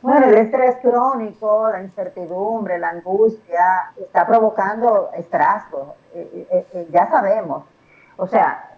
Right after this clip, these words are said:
estamos en, en presencia de una variedad de síntomas como problemas del sueño, problemas del apetito,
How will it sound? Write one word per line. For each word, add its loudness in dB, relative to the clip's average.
estamos -2
en, -12
en -10
presencia -6
de -8
una -10
variedad 0
de -8
síntomas -8
como -12
problemas 2
del -12
sueño, -2
problemas -2
del 4
apetito, 0